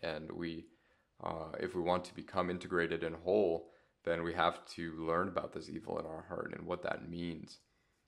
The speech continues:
Um, and I really like the take of some of the Buddhist philosophy around this, that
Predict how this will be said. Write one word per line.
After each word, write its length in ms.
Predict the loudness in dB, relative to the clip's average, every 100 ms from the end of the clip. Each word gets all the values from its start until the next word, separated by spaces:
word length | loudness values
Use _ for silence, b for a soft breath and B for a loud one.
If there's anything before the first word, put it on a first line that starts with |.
| _ -10
Um, 320 | -6 -4 -4 0
and 80 |
I 40 | 2
really 260 | 4 4
like 280 | 6 6 4
the 80 | -4
take 460 | -6 2 2 2 -6 b b b 0
of 380 | 2 2 -2
some 180 | -2 0
of 80 | 0
the 40 |
Buddhist 440 | -2 0 0 0 -4
philosophy 540 | 2 6 6 2 -4 -4
around 300 | -2 -2 -2
this, 200 | -4 -4
that 160 | -6